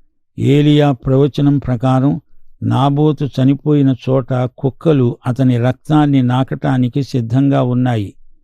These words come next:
ప్రవచనం నెరవేరింది. దేవుడు సింహాసనం మీద ఉన్నాడు. యెహోషాపాతు తన తండ్రి అయిన ఆసా యొక్క మార్గములన్నిటినీ అనుసరించి యెహోవా దృష్టికి అనుకూలంగా ప్రవర్తిస్తూ వచ్చాడు.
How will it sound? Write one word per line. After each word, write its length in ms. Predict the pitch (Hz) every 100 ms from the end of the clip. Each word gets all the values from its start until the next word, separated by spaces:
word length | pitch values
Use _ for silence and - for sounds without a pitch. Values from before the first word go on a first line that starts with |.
| - - -
ప్రవచనం 600 | 117 127 135 - 143 143
నెరవేరింది. 840 | 127 127 131 135 120 123 123 135 - - - _ _ -
దేవుడు 380 | 101 139 147 139
సింహాసనం 840 | - 123 135 143 147 - 135 131
మీద 200 | 131 123
ఉన్నాడు. 560 | 123 120 120 113 104 - _ _ - - - _ -
యెహోషాపాతు 1080 | 107 117 135 139 147 143 131 139 135 143 143
తన 240 | 127 135
తండ్రి 460 | 127 - 127 135 143
అయిన 280 | 143 139 - -
ఆసా 460 | 127 143 - 147
యొక్క 320 | 143 139 - 135
మార్గములన్నిటినీ 1300 | 120 123 135 127 139 139 127 127 143 131 135 135 131 -
అనుసరించి 840 | 120 127 135 135 156 - - - _ -
యెహోవా 600 | 120 120 139 156 151 156
దృష్టికి 580 | 147 139 123 143 131 143 -
అనుకూలంగా 720 | 127 151 156 160 147 143 139
ప్రవర్తిస్తూ 960 | 123 123 123 135 - 143 127 - 151 147
వచ్చాడు. 680 | 127 - 123 117 113 135